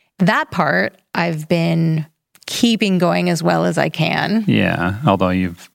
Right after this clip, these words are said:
Speaker 2: been distracted.
Speaker 1: I have been a little distracted.
Speaker 2: Yeah.
Speaker 1: But that's why the podcast kind of came to a halt.
Speaker 2: Right.
Speaker 1: Because without Dave, we don't have a technician and an editor to produce the actual podcast.
Speaker 2: Yeah.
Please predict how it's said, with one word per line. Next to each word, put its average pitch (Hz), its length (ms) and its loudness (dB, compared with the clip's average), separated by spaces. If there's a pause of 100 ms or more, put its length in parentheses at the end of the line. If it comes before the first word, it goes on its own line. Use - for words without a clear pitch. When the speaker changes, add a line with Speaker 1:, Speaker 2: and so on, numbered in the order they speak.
(220)
Speaker 2:
been - 180 -2
distracted. - 640 -2
Speaker 1:
I 196 80 2
have 170 160 0
been 160 140 0
a 160 80 -2
little 147 220 0
distracted. 175 680 -2
Speaker 2:
Yeah. - 280 -4
Speaker 1:
But 196 160 0
that's 277 280 -2
why 208 160 2
the 175 100 0
podcast 160 840 -4
kind 160 200 0
of 156 140 -4 (680)
came 165 360 0
to 151 160 0
a 135 60 0
halt. - 540 -4
Speaker 2:
Right. - 160 0
Speaker 1:
Because 165 280 -2
without 165 400 -4
Dave, 185 640 0 (400)
we 175 200 2
don't 156 220 -2
have 160 720 -4 (140)
a 160 320 -2
technician 151 720 -2
and 165 220 -2
an - 240 -4
editor 147 560 -4 (520)
to 160 140 0
produce 147 520 -2
the - 140 -2
actual - 460 -4
podcast. - 680 -6
Speaker 2:
Yeah. 95 340 2